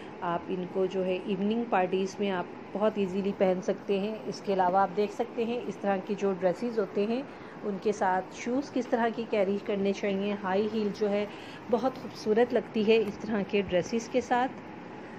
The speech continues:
Leather shoes बहुत ज़्यादा fashion में हैं, Leather shoes बहुत खूबसूरत लगते हैं इस तरह की dresses के साथ। बहुत अच्छे अच्छे designs हैं। Video को एंड तक देखिएगा ताकि viewers जो हैं तमाम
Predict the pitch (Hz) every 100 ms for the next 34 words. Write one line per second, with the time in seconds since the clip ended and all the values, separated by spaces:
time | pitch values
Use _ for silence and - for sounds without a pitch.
0 | - - - - - - - - - -
1 | - - - 185 175 214 214 208 196 -
2 | 196 190 190 196 202 190 - 190 196 190
3 | 196 196 180 165 180 - 180 - 214 233
4 | - - - 196 196 190 - 196 190 196
5 | 214 - - - - - - 208 185 202
6 | 180 170 - 170 - 170 160 156 - -
7 | - - - - - - - - - -
8 | 208 247 262 - 269 - 262 254 247 240
9 | 240 254 262 233 185 196 190 208 202 202
10 | 208 - 240 240 240 254 240 240 247 180
11 | - 190 190 196 196 - - - - -
12 | 180 180 185 190 - 196 196 196 190 185
13 | 196 262